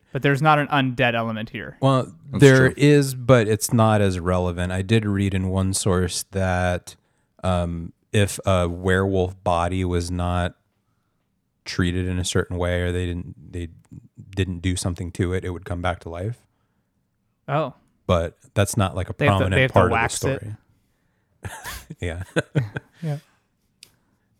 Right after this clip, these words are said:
Speaker 2: So, um, there are some, some pretty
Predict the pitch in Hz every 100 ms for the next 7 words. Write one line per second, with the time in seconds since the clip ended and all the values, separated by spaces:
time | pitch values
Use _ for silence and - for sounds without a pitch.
0 | - - - 135 120 117 110 78 - 117
1 | 113 110 113 151 226 240 208 147 - -
2 | 156 139 135 131 123 - - - 127 107
3 | _ - 160 135